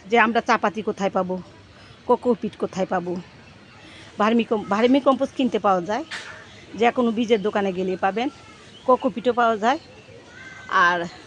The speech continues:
এদের ওজনও কম, হালকা। আর চাপাতি আমাদের শহর অঞ্চলে কিন্তু আনাচে কানাচে চায়ের দোকান। আপনি যদি একটু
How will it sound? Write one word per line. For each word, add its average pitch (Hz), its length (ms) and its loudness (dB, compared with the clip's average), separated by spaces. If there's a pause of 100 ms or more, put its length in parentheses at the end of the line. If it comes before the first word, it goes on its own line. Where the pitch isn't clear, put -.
(220)
এদের 220 300 2
ওজনও 247 380 4
কম, 285 200 2 (340)
হালকা। 185 360 0 (840)
আর 196 180 4 (140)
চাপাতি 302 580 2 (340)
আমাদের 226 520 2 (340)
শহর 240 280 0
অঞ্চলে 220 420 -2
কিন্তু 202 400 -4 (340)
আনাচে 277 420 2
কানাচে 214 400 -2
চায়ের 185 340 0
দোকান। 165 320 -10 (600)
আপনি 262 260 0
যদি 254 180 0
একটু 262 200 -6